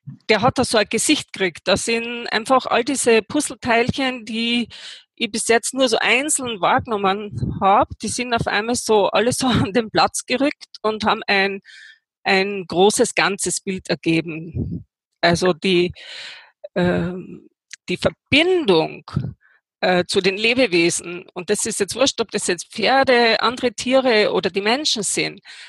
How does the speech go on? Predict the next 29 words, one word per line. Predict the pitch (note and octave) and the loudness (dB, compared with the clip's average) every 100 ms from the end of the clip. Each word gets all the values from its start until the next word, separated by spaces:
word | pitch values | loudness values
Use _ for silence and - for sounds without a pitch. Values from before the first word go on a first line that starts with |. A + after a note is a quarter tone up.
| - | -6
das | - C#4 - | 0 2 2
ist | C#4+ B3 - | -2 -2 2
das | A3 A3 - - | 4 4 2 -2
wirklich | F#3 B3 A#3+ - | -2 0 0 -2
das | F#3 - | -6 -4
Wichtige, | G3+ C#4+ - - - - - _ - - _ _ _ _ _ | -2 -2 -4 -10 -8 -8 -10 _ -16 -16 _ _ _ _ _
um, | G3+ G3+ G3+ | -6 -6 -6
um | G#3+ G3+ | -2 2
was | G#3 F#3+ | 4 4
es | F#3+ - | 2 2
geht | F3 G3 | 2 2
im | F#3 F3 | -4 -10
Leben. | D#3+ D3+ D#3+ F3 - - - - - - _ _ _ - - | -8 -8 -10 -16 -12 -10 -12 -14 -14 -16 _ _ _ -20 -10
Und | G#3 G#3 | -6 0
dann | A3 C4+ D#4 | 2 2 0
fügt | - D4+ F#4 - | 0 2 2 0
sich | - A3+ - | -6 -4 -2
alles | G#3 B3 | 0 -2
andere. | - G#3 A#3+ G#3 D3 D3 - - - _ - | 0 0 2 0 0 -8 -12 -18 -20 _ -4
Ja, | A#3 | -2
also | C#4+ - E4+ | 0 0 0
es | B3 | 2
geht | - D#4+ | 2 2
nicht | D4+ - | 0 -2
um | A#3+ | -4
die | A#3 | -6
Technik | - A3+ - A#3 G#3+ | -2 -2 -2 -8 -2
beim | - G3+ | -2 -2
Reiten, | G3 F#3+ F#3 - F#3 | 0 0 0 -2 -12